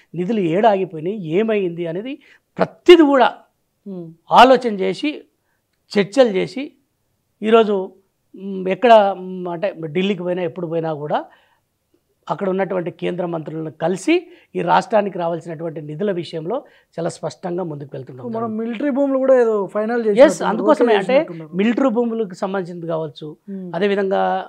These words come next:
Speaker 1: అంటే గతంలో, ఆ, అంటే కేంద్రం నుంచి ఈ రాష్ట్రానికి రావాల్సినటువంటి, ఆ, నిధులకు సంబంధించి అంటే చాలా విషయాలలో,
Speaker 2: ఉమ్.
Speaker 1: ఆ, పెండింగ్లో ఉన్నటువంటి పనులు ఉన్నాయి. ఆ పెండింగ్లో ఉన్నటువంటి వాటినన్నిటిని కూడా తీసుకొచ్చి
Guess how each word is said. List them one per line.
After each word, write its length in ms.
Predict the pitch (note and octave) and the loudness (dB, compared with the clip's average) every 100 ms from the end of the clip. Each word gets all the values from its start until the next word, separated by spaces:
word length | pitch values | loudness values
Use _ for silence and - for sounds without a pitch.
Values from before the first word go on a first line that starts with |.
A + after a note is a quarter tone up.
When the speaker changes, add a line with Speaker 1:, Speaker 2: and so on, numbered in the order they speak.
| E3 | -10
Speaker 1:
అంటే 220 | F3 F#3+ | -6 -4
గతంలో, 460 | E3 E3+ F#3+ F#3+ F#3+ F#3 _ _ - | -2 -2 -2 0 -2 -4 _ _ -4
ఆ, 100 | F3+ F3 E3+ E3+ E3 E3 | 2 4 4 0 -8 -8
అంటే 300 | F3 G3+ E3+ _ | -6 -6 -8 _
కేంద్రం 380 | F#3+ G3+ G3+ G3+ | 0 2 0 -4
నుంచి 220 | F3+ G3+ | -6 -6
ఈ 80 | F#3 | -4
రాష్ట్రానికి 520 | E3 E3+ - F#3 F3 | -2 -2 -2 -6 -6
రావాల్సినటువంటి, 720 | E3+ E3+ E3 D#3+ E3 D#3+ D#3 D#3 _ _ _ - | -6 -6 -10 -12 -10 -10 -10 -14 _ _ _ -4
ఆ, 260 | E3 D#3+ | 0 0
నిధులకు 400 | D#3 F3 G#3 G3 | -2 -4 -2 -4
సంబంధించి 640 | - E3+ E3+ D#3+ D3 D#3 - | -6 -8 -6 -8 -10 -16 -16
అంటే 360 | D#3+ G#3+ A3+ - | -8 -8 -8 -12
చాలా 400 | F3 F#3 A#3 A3 | -2 2 6 6
విషయాలలో, 540 | F#3 E3+ F#3+ F#3 F#3+ C#4 - _ _ | 4 -2 -4 -2 -4 -4 -10 _ _
Speaker 2:
ఉమ్. 100 | F#3+ | -10
Speaker 1:
ఆ, 100 | F#3 F#3+ F3 E3 E3 E3 - _ - | -2 2 2 0 -4 -12 -20 _ 0
పెండింగ్లో 380 | A3+ A#3 B3 A3+ | 2 2 2 0
ఉన్నటువంటి 420 | G#3 F#3 G3 F3 | 0 -2 -4 -4
పనులు 260 | F3+ F3 D#3 | -4 -4 -4
ఉన్నాయి. 220 | B2 A#2 _ _ _ | -8 -16 _ _ _
ఆ 140 | F3+ | 4
పెండింగ్లో 600 | A3+ F#3+ F#3+ A3 C#4+ C4+ | 4 4 0 4 6 6
ఉన్నటువంటి 460 | B3+ A#3+ A3 A3+ G#3 | 6 4 0 -4 -4
వాటినన్నిటిని 720 | F#3+ F3+ F#3 F#3+ A#3 C#4 C4+ | -4 -4 -4 -4 -2 -2 -2
కూడా 280 | B3+ G#3+ A#3+ F4 - _ _ | -4 0 0 -2 -8 _ _
తీసుకొచ్చి 560 | G#3 G#3 G#3+ F#3+ F#3+ | -4 -4 -4 -6 -6